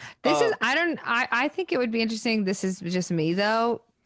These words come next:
Speaker 1: A seven-day creationist. I would actually really love to hear that viewpoint. And then if you believe the earth was created in seven days, what the implications are then for the rest of the Bible.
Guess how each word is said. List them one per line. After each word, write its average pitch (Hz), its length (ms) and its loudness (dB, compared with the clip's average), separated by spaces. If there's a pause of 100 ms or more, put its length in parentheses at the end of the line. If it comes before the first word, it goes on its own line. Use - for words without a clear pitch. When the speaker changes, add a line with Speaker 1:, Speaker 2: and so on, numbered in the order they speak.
Speaker 1:
A 180 120 2
seven-day 190 540 2
creationist. 147 720 -2
I 180 120 0
would 190 100 2
actually 185 280 0
really 156 280 2
love 147 300 0
to 147 80 -2
hear 185 420 -2
that 175 160 0
viewpoint. 156 600 0
And 156 200 0
then 151 380 0
if - 180 -2
you 170 80 2
believe 175 300 2
the 180 120 2
earth 165 240 0
was 165 120 -4
created 156 320 0
in 156 100 -2
seven 156 300 0
days, 143 540 0 (600)
what 160 680 0
the 165 80 2
implications 139 540 -2
are 123 180 2
then 117 240 -2
for - 120 -6
the 139 60 2
rest 131 220 -2
of - 40 -4
the 131 60 -2
Bible. - 400 -4